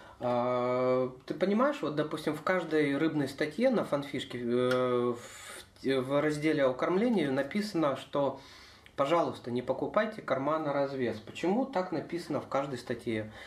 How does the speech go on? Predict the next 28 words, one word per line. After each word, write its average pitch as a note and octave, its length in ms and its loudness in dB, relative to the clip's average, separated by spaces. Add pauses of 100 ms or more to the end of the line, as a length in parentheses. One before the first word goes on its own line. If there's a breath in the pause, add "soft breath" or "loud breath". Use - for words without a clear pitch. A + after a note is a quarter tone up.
(220 loud breath)
Потому E3 340 2
что, - 180 -6
например, C#3+ 460 0
я C3+ 220 0
вхожу B2+ 360 -2
на A#2+ 100 0
свой B2 240 -2
пти-, C#3+ 320 -4
птичий D#3+ 420 -4
рынок A3+ 360 0
и D3 40 -4
вижу D#3+ 320 -2
этот - 280 -2
ужас, F#3+ 260 2
когда, C3 460 0 (420 loud breath)
э, B2+ 160 0
корм D3+ 280 0
для C3+ 140 2
рыбок G3 380 0
вот B2+ 360 -2
лежит D#3 280 0
в - 80 -16
таких - 360 -8
вот A#2+ 120 -6
огромных C3+ 480 0
мешках F3 480 -2
на C3+ 120 0
полу, E3+ 500 -2